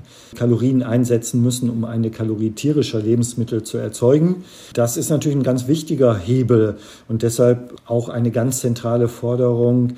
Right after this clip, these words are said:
dass wir insgesamt erstmal weniger Fleisch und Milch konsumieren. Das hängt ja am Konsum.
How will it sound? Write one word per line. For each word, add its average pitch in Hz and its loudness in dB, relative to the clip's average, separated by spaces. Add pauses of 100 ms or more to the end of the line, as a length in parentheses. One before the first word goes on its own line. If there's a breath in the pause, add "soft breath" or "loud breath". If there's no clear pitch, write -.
(260 loud breath)
dass 117 -4
wir 117 2
insgesamt 123 0 (160)
erstmal 123 0 (240)
weniger 120 0
Fleisch 117 -2
und 113 -2
Milch 123 2
konsumieren. 123 2
Das 101 -6
hängt 127 -2
ja 143 0
am 123 -2
Konsum. 123 0